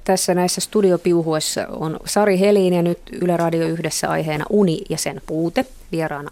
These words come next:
uli-, unikouluttaja ja unitutkija. Ja yksi asia, missä me nukumme, nimittäin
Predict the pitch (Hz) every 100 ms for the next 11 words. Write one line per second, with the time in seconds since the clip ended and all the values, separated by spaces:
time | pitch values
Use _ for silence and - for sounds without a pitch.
0 | - 208 180 - 226 196 - 170 160 -
1 | 165 160 156 196 202 165 - 202 - -
2 | 160 151 - - - - - - 165 -
3 | - - - - - 233 254 196 185 -
4 | 165 160 - - - 175 160 - 160 160
5 | - - 180 180 165 151 90 180 - -
6 | - - - - - - - - - 170
7 | 160 - - 165 165